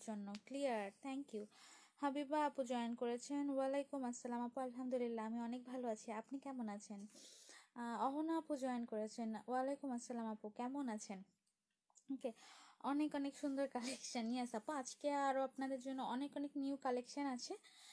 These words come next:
So, আমি bag দেখানোতে চলে যাই আর দেরি না করে। আহ, ইশরাত আপু বলছেন, "clear।" Thank you আপু জানানোর জন্য। আচ্ছা, প্রথমেই হচ্ছে, আহ, আমি যেটা দেখাবো সেটা হচ্ছে, আহ, এই ব্যাগটা দেখেন।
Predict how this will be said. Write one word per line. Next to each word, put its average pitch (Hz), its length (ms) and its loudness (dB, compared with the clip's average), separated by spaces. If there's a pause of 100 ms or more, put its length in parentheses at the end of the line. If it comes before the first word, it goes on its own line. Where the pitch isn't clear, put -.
(240)
So, 269 60 4
আমি 247 160 2
bag 240 200 4
দেখানোতে 277 360 2
চলে 277 260 4
যাই 277 140 4
আর 247 220 2
দেরি 269 260 2
না 262 160 0
করে। 277 300 2 (760)
আহ, 247 720 -4
ইশরাত 302 260 2
আপু 302 160 4
বলছেন, 294 280 2
"clear।" 285 440 4
Thank 277 280 0
you 339 100 4
আপু 311 220 0
জানানোর 254 480 0
জন্য। 208 140 -10
আচ্ছা, 226 280 -8 (100)
প্রথমেই 320 400 -4
হচ্ছে, 339 380 -4 (560)
আহ, 233 480 6
আমি 269 140 4
যেটা 294 200 2
দেখাবো 233 440 0 (1120)
সেটা 269 340 2
হচ্ছে, 294 420 2
আহ, 254 600 0 (400)
এই 277 140 6
ব্যাগটা 220 320 2
দেখেন। 202 300 -2